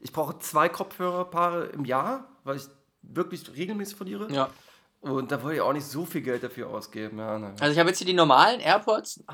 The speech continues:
Speaker 2: hundertvierundsiebzig. Und diese AirPods Pro, von denen ich gerade gered-, geredet hab, als zweite Generation oder sowas, keine Ahnung, ähm, die kosten tatsächlich zweihunderteinundsiebzig fünfundneunzig hier auf der richtigen Seite.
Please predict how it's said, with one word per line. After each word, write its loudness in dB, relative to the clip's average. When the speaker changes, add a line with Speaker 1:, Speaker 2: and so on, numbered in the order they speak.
Speaker 2:
hundertvierundsiebzig. -2
Und -4
diese 2
AirPods 6
Pro, 6
von 0
denen 0
ich -2
gerade 4
gered-, -2
geredet 0
hab, 0
als -2
zweite 0
Generation -4
oder -2
sowas, 2
keine -6
Ahnung, -2
ähm, 0
die -8
kosten -2
tatsächlich -2
zweihunderteinundsiebzig 0
fünfundneunzig -10
hier -10
auf -20
der -12
richtigen -18
Seite. -14